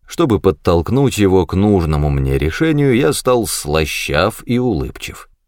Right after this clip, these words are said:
Я ведь, шеф, пытаюсь только помочь вам получить побольше информации. Это ведь не реальная операция, а только разведка.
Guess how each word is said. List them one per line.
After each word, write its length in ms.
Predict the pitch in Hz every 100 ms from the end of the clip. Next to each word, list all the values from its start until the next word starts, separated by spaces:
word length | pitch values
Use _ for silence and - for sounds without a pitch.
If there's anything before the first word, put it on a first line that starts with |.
| _ _ _ _ -
Я 160 | 185
ведь, 140 | 87 73
шеф, 320 | - 131 85
пытаюсь 460 | 80 78 78 78 -
только 380 | 87 78 80
помочь 500 | - 65 67 110 101
вам 240 | 85 90 76
получить 560 | 73 71 69 104 98
побольше 460 | - 73 92 98 113
информации. 720 | 110 131 151 156 - 117 - - - _ -
Это 180 | 175
ведь 220 | 170 151 151
не 140 | 160
реальная 560 | 156 147 170 165 160 151
операция, 760 | 123 87 71 - - 65 65
а 60 | 67
только 260 | 85 90
разведка. 600 | 101 113 156 151 - -